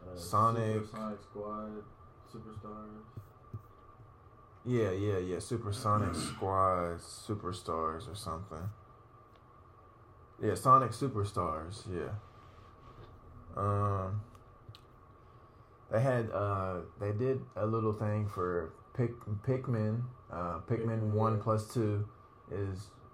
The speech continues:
Speaker 2: is, I think it's out now, actually, on the Switch,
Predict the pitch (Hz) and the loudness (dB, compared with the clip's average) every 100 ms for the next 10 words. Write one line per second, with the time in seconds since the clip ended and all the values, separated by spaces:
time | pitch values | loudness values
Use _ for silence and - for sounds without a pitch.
0 | - 104 104 - - 180 123 - 87 107 | -8 -4 -4 -6 -8 -6 -4 -2 -2 -2
1 | 110 139 113 92 101 101 90 92 92 107 | -2 -2 -2 -2 -4 -4 -6 -6 -6 -10
2 | - - - 90 95 90 90 90 - 110 | -16 -20 -12 -8 -6 -6 -6 -8 -4 -4